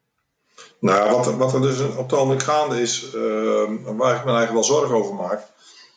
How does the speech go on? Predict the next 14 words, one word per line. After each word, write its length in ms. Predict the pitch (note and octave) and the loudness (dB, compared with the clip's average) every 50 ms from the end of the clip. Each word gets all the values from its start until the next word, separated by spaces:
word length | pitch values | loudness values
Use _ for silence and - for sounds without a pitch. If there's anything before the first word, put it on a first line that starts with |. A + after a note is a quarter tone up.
| _ - - | _ -14 -8
is 120 | - G#2+ - | -8 -4 -2
dat 220 | - A#2 A2+ - | 0 0 0 -2
de, 120 | - A2+ | -2 0
de, 600 | G#2 G#2 G2+ G2 F#2+ G2 G#2 G2 F#2+ - - - | 0 2 2 2 0 0 0 0 0 0 0 -2
de, 240 | - - - - - - | -6 -8 -8 -10 -10 -8
de 120 | G#2 F#2+ | -6 -6
grote 380 | F#2 - B2+ C#3+ D#3+ D#3 - - | -2 0 2 2 2 2 0 0
banken, 760 | G#2 - C3 B2 A2+ A2+ - - - - - - - - _ _ _ _ _ _ _ _ _ _ _ _ _ _ | 0 0 0 0 0 -2 -2 -4 -4 -4 -6 -12 -18 -20 _ _ _ _ _ _ _ _ _ _ _ _ _ _
ehm, 480 | - A2 A2+ A2 G#2+ G#2 G2+ G2+ G#2+ - - C#3 C3 - _ _ _ _ - G#2+ A#2+ - | -16 -12 -10 -6 -6 -6 -6 -6 -8 -10 -12 -14 -16 -20 _ _ _ _ -16 -16 -14 -14
bedacht 600 | - - - - A2+ G#2+ - - - - - - | -12 -8 -4 -2 0 2 2 2 2 2 0 -2
of 120 | A2 G#2+ | -2 -2
besloten 460 | A#2 A2 - C3+ C3+ D3 D3 - A2+ | -2 -2 0 2 2 2 2 2 0
hebben 220 | F#2+ F#2+ G2 A2+ A2+ | 0 0 0 0 0
om 320 | A#2 A2+ A2+ A2 - | 0 0 0 -2 -6